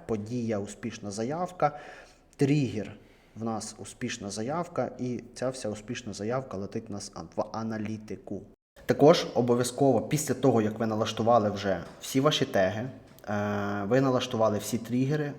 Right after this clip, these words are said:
все зробили, все в попередньому огляді ви оглянули, ви натискаєте кнопку "Надіслати".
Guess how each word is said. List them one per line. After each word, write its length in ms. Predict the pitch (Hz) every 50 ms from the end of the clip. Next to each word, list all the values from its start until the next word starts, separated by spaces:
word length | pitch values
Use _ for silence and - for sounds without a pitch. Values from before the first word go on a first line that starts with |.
| - - -
все 260 | - - - 120 120
зробили, 440 | 113 113 110 104 104 110 117 120 120
все 460 | 113 - - - 123 120 107 - -
в 100 | - 104
попередньому 720 | 104 - - 117 117 117 117 123 117 110 107 107 107 104 107
огляді 380 | 120 123 117 107 107 98 104 104
ви 260 | 98 117 117 107 - - - - - - -
оглянули, 680 | - 131 117 113 110 107 92 92 107 123 143 170 190 202 - - - - - - - - -
ви 220 | 107 107 131 151
натискаєте 640 | 156 151 131 - 107 - - - 123 123 123 - 104
кнопку 380 | - - 123 120 120 - 113
"Надіслати". 560 | 110 107 104 104 - - 92 - - - -